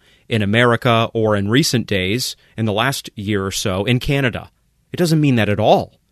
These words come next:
There's no courage to take. You're supposed to just sit quietly,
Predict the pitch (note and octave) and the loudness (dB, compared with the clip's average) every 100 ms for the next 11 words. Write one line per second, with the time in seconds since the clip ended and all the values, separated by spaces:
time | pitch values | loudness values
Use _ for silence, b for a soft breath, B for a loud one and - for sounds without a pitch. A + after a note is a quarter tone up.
0 | _ B2 D#3 D3 - E3 C#3+ - B2 - | _ -2 0 0 2 2 2 0 -4 -4
1 | D#3 C#3 - - _ _ _ B2 - B2+ | -6 -6 -10 -20 _ _ _ -4 -4 0
2 | D3 C3+ B2+ B2+ A2+ - - - - D3 | 0 0 -4 -2 -2 -4 -14 -10 -4 -2
3 | - - - G#2+ G2 F#2+ G#2 G#2+ | -2 -8 -2 0 0 -4 -6 -8